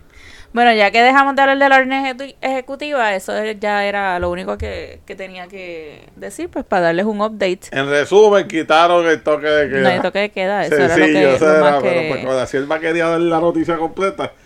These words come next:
Speaker 2: pues, que se desahogue y sea feliz. El punto
Speaker 1: Pero lo
Speaker 2: es
Speaker 1: dije rápido.
Speaker 2: Ah, ah, chacho, llevamos ya como media hora. El punto es
Speaker 1: Llevamos seis minutos.
Speaker 2: El pu-, <laughs> el punto es, hablando de gobierno un poco, quiero hacer un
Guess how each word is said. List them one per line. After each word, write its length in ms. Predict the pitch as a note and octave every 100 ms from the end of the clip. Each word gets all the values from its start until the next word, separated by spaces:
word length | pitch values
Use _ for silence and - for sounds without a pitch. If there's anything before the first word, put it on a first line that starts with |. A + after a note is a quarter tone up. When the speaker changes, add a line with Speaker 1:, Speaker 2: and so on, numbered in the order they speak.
| _ _ _ _
Speaker 2:
pues, 160 | - A#2+
que 140 | C3 A#2
se 100 | A#2+
desahogue 520 | A#2 B2+ A2+ C3+ C3+
y 20 |
sea 160 | B2 A#2
feliz. 280 | C3 A2+ - _ _ _ _ _
El 160 | - C#3+
punto 320 | D#3+ G#3+ A#3
Speaker 1:
Pero 100 | A#3+
lo 80 | A3
Speaker 2:
es 60 | F#3+
Speaker 1:
dije 160 | A3
rápido. 640 | G#3 F3+ F#3 C4 F#4 G#3 E3+
Speaker 2:
Ah, 180 | C3 -
ah, 160 | B2+ - -
chacho, 440 | - E2+ D#2+ F#2+ G2 G#2+ A2 A#2 A2+
llevamos 320 | A2+ A#2 B2+
ya 100 | B2+
como 140 | C3 C3
media 280 | C#3 C3+
hora. 200 | A#2 G#2+ - _ _ _
El 200 | D3 D3
punto 440 | - F3+ - G#3+ G#3
es 260 | F3 C3+
Speaker 1:
Llevamos 300 | B2 F#3 G#3+
seis 160 | - E3+
minutos. 380 | E3+ D#3+ - - -
Speaker 2:
El 220 | C3+ -
pu-, 720 | C#4 - - - A3 - D#3+ - -
<laughs> 160 | - -
el 300 | D3+ D3+ C#3
punto 540 | D3 D3+ - E3+ E3
es, 400 | D#3 C3+ - - - -
hablando 480 | A#2+ A#2+ B2 C3+
de 120 | D3+ D#3
gobierno 420 | D3 D3 D3 D3+
un 140 | C#3+
poco, 420 | - C#3+ B2 G#2+ A2 - _
quiero 240 | - A2 A2+
hacer 240 | - C3
un 600 | C3+ C3 C3+ C3 A#2+ G#2